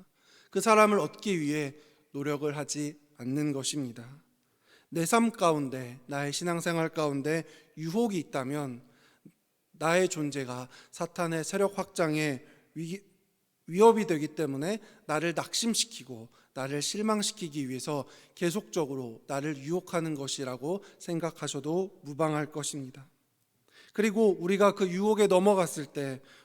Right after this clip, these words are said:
우리는 가슴을 치며, "아, 내가 사탄의 꾀임에 넘어갔구나" 라며 가슴을 치며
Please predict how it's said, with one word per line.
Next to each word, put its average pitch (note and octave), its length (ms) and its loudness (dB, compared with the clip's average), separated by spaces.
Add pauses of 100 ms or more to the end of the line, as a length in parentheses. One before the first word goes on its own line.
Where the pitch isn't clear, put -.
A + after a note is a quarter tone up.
우리는 E3 400 0
가슴을 E3+ 380 -2
치며, D3+ 400 -4 (340)
"아, E3+ 420 4
내가 E3 220 -2
사탄의 G3 500 -2
꾀임에 G3+ 320 4
넘어갔구나" D#3+ 960 2 (600)
라며 D3 280 -2
가슴을 E3+ 440 -4
치며 D#3 460 -4